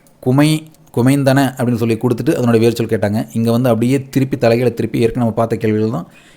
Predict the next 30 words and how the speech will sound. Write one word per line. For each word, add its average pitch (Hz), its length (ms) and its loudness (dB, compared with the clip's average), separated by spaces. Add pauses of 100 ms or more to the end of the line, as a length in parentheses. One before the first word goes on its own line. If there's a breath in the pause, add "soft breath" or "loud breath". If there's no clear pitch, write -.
(140 soft breath)
இந்த 127 260 4 (180)
வீடியோலயே 127 380 2
அதை 110 80 0
பார்த்துருக்குறோம். - 460 -6 (400 soft breath)
குமை 139 300 2
என்ற 117 220 2
வேர்ச்சொல்லின் 117 480 2
வினைமுற்றை 127 580 0 (340)
தருக 110 240 0
அப்படின்னா 110 280 0
குமைந்தன 113 420 0 (300)
என்பதுதான் 107 420 -2
சரி. - 160 -10 (640 soft breath)
கொடுக்கப்பட்ட 123 360 2
வேர்ச்சொல்லிலிருந்து 117 500 2
வினைமுற்றை 117 340 0
கண்டறிய 110 360 0 (140)
கான் 123 300 4 (100)
நம்ம 110 220 -2
ஏற்கனவே 110 240 -2
பார்த்துருக்கோம். 107 400 -6 (540 soft breath)
கான்னா 120 340 4 (120)
கண்டான் 127 500 2
அப்படிங்கிறது 113 400 0
வினைமுற்று. 107 360 -4 (560 soft breath)
கண்டவன் 143 420 4
அப்படின்னு 117 260 -2
எடுத்துட்டோம்னா 110 340 -2
வினையாளையும் 110 480 0
பெயர். - 200 -8